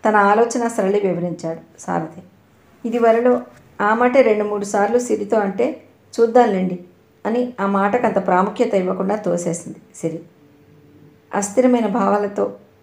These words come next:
మనసుకో స్థాయి చిక్కక అశాంతిగా ఉన్న ఆమె మనసు అంతటి బాధ్యతను నిర్వహించడానికి తయారుగా లేదు. ఆ సంగతి పైకి వ్యక్తపరచలేక ఆర్థికంగా తట్టుకోవటం కష్టం అన్న సాకు చూపి తన విముఖత్వాన్ని చూపింది.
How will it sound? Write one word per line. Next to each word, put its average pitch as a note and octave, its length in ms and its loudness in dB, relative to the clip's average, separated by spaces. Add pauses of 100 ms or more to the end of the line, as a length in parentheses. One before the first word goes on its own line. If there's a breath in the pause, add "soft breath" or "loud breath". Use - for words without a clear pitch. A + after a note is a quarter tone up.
(160)
మనసుకో A3 460 -2
స్థాయి G3+ 400 0
చిక్కక - 380 -6 (480)
అశాంతిగా B3 560 2
ఉన్న G#3 140 -2
ఆమె G3 240 -2
మనసు G3 460 -4 (400)
అంతటి G#3 280 2
బాధ్యతను G3+ 560 4
నిర్వహించడానికి F#3+ 760 -2
తయారుగా F#3+ 500 0
లేదు. D#3+ 260 -6 (680)
ఆ G3 40 0
సంగతి G#3 540 -4
పైకి G3 240 0
వ్యక్తపరచలేక F#3+ 920 -4 (560)
ఆర్థికంగా G#3+ 520 0
తట్టుకోవటం G3 580 -4
కష్టం F3+ 380 -8 (720)
అన్న G#3 180 -2
సాకు G3+ 400 -4
చూపి - 460 -8 (420)
తన A3 80 6
విముఖత్వాన్ని G#3+ 680 0 (100)
చూపింది. E3+ 340 -8